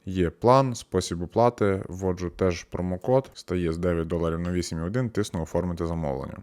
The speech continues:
І переходимо в «Мої замовлення» і чекаємо, доки у нас ось тут в вкладці «Резидент» з'являться наші проксі. До речі, тим часом поясню, от вже з'явилися, але поясню вам ще, що таке I P V чотири Mix та I C P Mix. Як я вже казав,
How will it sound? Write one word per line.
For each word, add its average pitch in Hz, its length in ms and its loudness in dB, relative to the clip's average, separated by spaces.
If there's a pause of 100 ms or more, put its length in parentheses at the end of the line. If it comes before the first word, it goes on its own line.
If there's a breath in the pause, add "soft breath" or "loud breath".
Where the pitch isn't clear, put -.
І - 80 -10
переходимо 90 640 -2
в - 20 -4
«Мої 92 280 -2
замовлення» 151 760 -2
і 120 80 -6
чекаємо, 107 460 0
доки 92 240 -2
у 85 40 0
нас 92 280 -2
ось 76 100 -8
тут 90 180 -8
в - 20 -14
вкладці - 420 -2
«Резидент» 90 440 -2
з'являться 92 420 -2
наші 78 260 -4
проксі. - 440 -6 (140)
До 101 120 -4
речі, 92 200 0
тим 92 180 -4
часом 92 300 -4
поясню, 87 500 0
от 87 160 -8
вже 92 120 -2
з'явилися, 110 520 0
але 90 160 2
поясню 92 400 0
вам 87 120 -2
ще, 85 300 0
що 92 180 -2
таке - 240 -4
I 90 180 0
P 90 100 -2
V 92 140 2
чотири 87 380 0
Mix 87 380 -2
та 90 120 2
I 80 60 0
C 82 300 -4
P 135 80 0
Mix. 147 320 -2
Як 101 120 0
я 104 120 6
вже 98 180 0
казав, 139 480 4